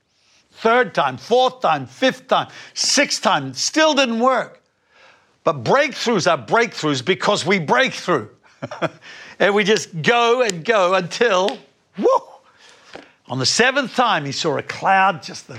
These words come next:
size of a fist on the horizon. The servant saw it. And Elijah said, "The drought is broken. Get ready for drenching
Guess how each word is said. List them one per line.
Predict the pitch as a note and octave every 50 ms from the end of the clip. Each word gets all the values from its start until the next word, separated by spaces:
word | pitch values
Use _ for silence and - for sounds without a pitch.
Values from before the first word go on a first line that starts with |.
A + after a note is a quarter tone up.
| A#2 -
size | - - - - F3 F3+ F3+ E3 C#3
of | D3+ C#3+
a | B2
fist | - - - - F#3+ F#3+ C#3 - - - D#3
on | C#3 C#3+
the | D3 C#3+
horizon. | C3+ C3 D#3+ D3 D3 D3 C#3+ C3+ A#2 A#2+ A#2+ G#2+ - _ - - - - _
The | - F#3
servant | - - - F3+ D3 B2+ C3 C#3
saw | - - - - -
it. | - _ _ _ _ _ _ _ _ _ _ _ _ _ _ _ _ _ _ - - - _ -
And | D3 B2+
Elijah | B2+ B2+ C3+ C#3+ D3 C#3 B2 B2+
said, | - - D3 C3+ A#2
"The | B2 A2+
drought | G2+ G#2 C#3 D3 D3 D3 D3 - - _ _ _ _ _
is | - A#2 A2
broken. | G#2 G#2+ B2 B2+ C3 A2+ - - D2+ C#2 - - _ _ _ _ _ _ _ _ _ _ _ _ _ _ _ _ _ _ _
Get | - D3 D3+ D3+ C3+
ready | C3+ D3+ D3+ D3 C#3+ C#3+ C#3 C#3 C3+ - - _ _
for | _ _ - B2+
drenching | A2 G#2 G2 G#2+ A2+ C#3 D3 D3 C#3+ C#3 - - D#3+ D3 C#3+ C#3 C3+ C3